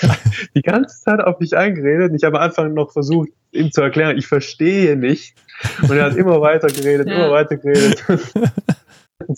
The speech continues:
Speaker 1: immer weiter.
Speaker 2: Ja.
Speaker 1: <laughs> Frag mich immer noch, was er mir sagen wollte.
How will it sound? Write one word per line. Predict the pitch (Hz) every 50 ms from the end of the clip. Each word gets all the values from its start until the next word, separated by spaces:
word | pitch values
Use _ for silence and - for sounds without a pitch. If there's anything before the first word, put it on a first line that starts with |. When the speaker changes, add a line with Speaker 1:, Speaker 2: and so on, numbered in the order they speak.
| - -
Speaker 1:
immer | 147 139 131 120
weiter. | 123 123 127 127 - 123 117 - _ - _ - 156 180 - - - - _ - -
Speaker 2:
Ja. | 202 190 175 180
Speaker 1:
<laughs> | 233 254 262 254 - - - 143 - 185 - - - - - - - _ _ _ - 254 - - - - - - _ _ _ _ _ _ _ _ _ _ _ _ _
Frag | - 135 135 143 143 -
mich | 147 131 -
immer | 151 160 170 165
noch, | 151 147 - -
was | 139 127 -
er | 139 131
mir | 127 123 117
sagen | 113 113 113 110 107
wollte. | 104 104 101 101 - 113 104